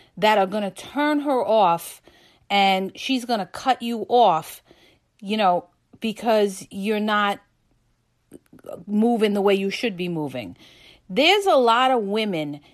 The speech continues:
that want the man to take the lead, okay? And when I say take the lead,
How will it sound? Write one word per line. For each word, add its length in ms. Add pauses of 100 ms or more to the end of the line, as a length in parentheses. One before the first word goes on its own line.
(120)
that 320
want 500
the 80
man 520
to 120
take 440
the 140
lead, 600 (260)
okay? 680 (340)
And 140
when 140
I 120
say 340
take 340
the 100
lead, 500